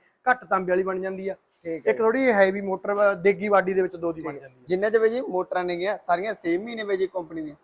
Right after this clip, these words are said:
Speaker 1: ਨਹੀਂ, ਸਭ ਕੰਪਨੀਆਂ ਦੇ ਨਹੀਂ ਹੈਗੇ। ਜੇ ਤਾਂ ਕੰਪਨੀ ਦੀ ਲਵਾਉਣੀ ਆ ਅਗਲੇ ਨੇ,
Speaker 2: ਠੀਕ ਹੈ।
Speaker 1: ਉਹ ਅਗਲਾ ਗਾਰੰਟੀ ਲਊਗਾ, ਅਸੀਂ ਨਹੀਂ ਗਾਰੰਟੀ ਲੈਂਦੇ।
Speaker 2: ਠੀਕ ਹੈ। ਤੁਹਾਡੀ, ਅਹ,
Speaker 1: ਜਿਹੜੀ
Speaker 2: ਮੋਟਰ
Speaker 1: ਸਾਡੀ
Speaker 2: ਦੀ
Speaker 1: ਮੋਟਰ ਦੀ ਗਾਰੰਟੀ ਹੋ, ਜਿਵੇਂ ਹੁਣ ਅਸੀਂ ਸੈਕਿੰਡ ਹੈਂਡ ਮੋਟਰ ਲੈ ਲਈ ਚੱਲਦੀ,
Speaker 2: ਠੀਕ
Speaker 1: ਅੱਧੇ
Speaker 2: ਹੈ।
Speaker 1: ਦੀ ਤਾਂ ਮਰਦੀ ਨਹੀਂ ਹੁੰਦੀ।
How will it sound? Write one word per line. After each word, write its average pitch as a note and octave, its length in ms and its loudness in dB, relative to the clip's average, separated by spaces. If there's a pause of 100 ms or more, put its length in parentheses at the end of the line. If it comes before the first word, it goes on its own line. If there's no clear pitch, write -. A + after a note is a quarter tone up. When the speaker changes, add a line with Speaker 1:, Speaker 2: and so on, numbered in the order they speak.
Speaker 1:
ਨਹੀਂ, A#3 200 4
ਸਭ A3+ 260 2
ਕੰਪਨੀਆਂ A#3 460 6
ਦੇ A#3 80 2
ਨਹੀਂ G3 120 2
ਹੈਗੇ। G3 200 0
ਜੇ G3 140 0
ਤਾਂ B3 100 4
ਕੰਪਨੀ A3+ 400 2
ਦੀ A3 100 -4
ਲਵਾਉਣੀ G3+ 320 0
ਆ F#3+ 60 -2
ਅਗਲੇ F#3 180 -4
ਨੇ, E3 120 -12 (220)
Speaker 2:
ਠੀਕ D3+ 180 -12
ਹੈ। A3+ 40 4
Speaker 1:
ਉਹ A#3+ 100 8
ਅਗਲਾ G3+ 200 6
ਗਾਰੰਟੀ F#3 300 -2
ਲਊਗਾ, F3+ 280 2
ਅਸੀਂ F3 160 -8
ਨਹੀਂ D#3 120 -8
ਗਾਰੰਟੀ C3 220 -20
ਲੈਂਦੇ। - 400 -16
Speaker 2:
ਠੀਕ C#3+ 60 -12
ਹੈ। D3 80 -6 (160)
ਤੁਹਾਡੀ, G#3 260 6
ਅਹ, F#3+ 440 8
Speaker 1:
ਜਿਹੜੀ G#3+ 180 2
Speaker 2:
ਮੋਟਰ C#4 120 2
Speaker 1:
ਸਾਡੀ G3+ 180 10
Speaker 2:
ਦੀ A#3+ 100 10
Speaker 1:
ਮੋਟਰ A#3+ 280 8
ਦੀ B3 100 2
ਗਾਰੰਟੀ A#3+ 220 4
ਹੋ, A#3+ 60 2
ਜਿਵੇਂ A#3 160 0
ਹੁਣ A#3+ 100 2
ਅਸੀਂ A#3+ 120 -2 (200)
ਸੈਕਿੰਡ G#3 380 2
ਹੈਂਡ G#3+ 200 0
ਮੋਟਰ G3+ 320 -2
ਲੈ G3 140 4
ਲਈ F#3+ 120 -4
ਚੱਲਦੀ, D#3+ 360 -4
Speaker 2:
ਠੀਕ - 320 -8
Speaker 1:
ਅੱਧੇ F3 180 4
Speaker 2:
ਹੈ। C4+ 60 4
Speaker 1:
ਦੀ C4 100 0
ਤਾਂ B3 100 4
ਮਰਦੀ G#3+ 320 2
ਨਹੀਂ B3 100 -2
ਹੁੰਦੀ। F#3 220 -6